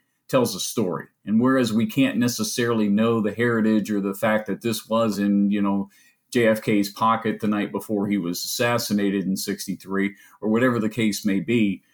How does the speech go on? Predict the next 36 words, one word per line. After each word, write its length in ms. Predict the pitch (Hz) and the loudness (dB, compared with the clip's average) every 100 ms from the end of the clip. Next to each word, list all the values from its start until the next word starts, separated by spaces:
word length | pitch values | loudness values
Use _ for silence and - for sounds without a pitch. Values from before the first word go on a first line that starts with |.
| _ _ | _ _
coins 320 | 147 151 139 | -2 2 2
themselves 560 | 117 110 - 131 110 - | 2 2 2 2 2 -2
tell 240 | 131 120 | -2 0
about 340 | 110 107 104 101 | 2 2 0 -2
the, 180 | 98 92 | -4 -2
the 140 | 107 | -4
society 680 | - 110 - 113 110 104 101 | -2 -4 -2 0 2 2 2
and 100 | 95 | 0
the 80 | 92 | -2
history. 600 | 117 123 - 101 98 92 | 0 -2 -2 -2 -2 -2
And, 280 | 95 95 - _ _ _ _ _ 101 | -2 -4 -8 _ _ _ _ _ -8
uh, 180 | 98 92 | -4 0
that's 240 | 107 107 | -2 0
why 360 | 101 107 90 - 127 131 | 0 2 0 2 2 2
some 300 | 139 156 151 | -2 2 4
of 60 | |
the 80 | 131 | 4
w-, 240 | 123 117 117 | 2 2 2
designs 460 | 117 127 127 123 | 0 4 4 4
that 80 | 107 | 2
we 100 | 107 | -2
see 260 | - 120 110 | 0 2 2
on 140 | 104 | 2
the 80 | 101 | 2
America 360 | 104 107 107 | 2 2 0
the 60 | 90 | -6
Beautiful 380 | 92 117 113 - | -2 -2 -2 -8
quarters 420 | - 98 98 98 | -4 -2 -2 -4
are, 140 | 98 - - _ | -8 -10 -20 _
are 160 | 110 110 | -2 0
pretty 180 | 123 107 | 0 0
cool 300 | - 110 95 | 0 -2 0
in 60 | |
that 200 | 95 92 | -2 -2
respect. 540 | 98 - - 90 87 - | -4 -6 -2 -4 -4 -6
So, 400 | - 95 90 | -2 0 -2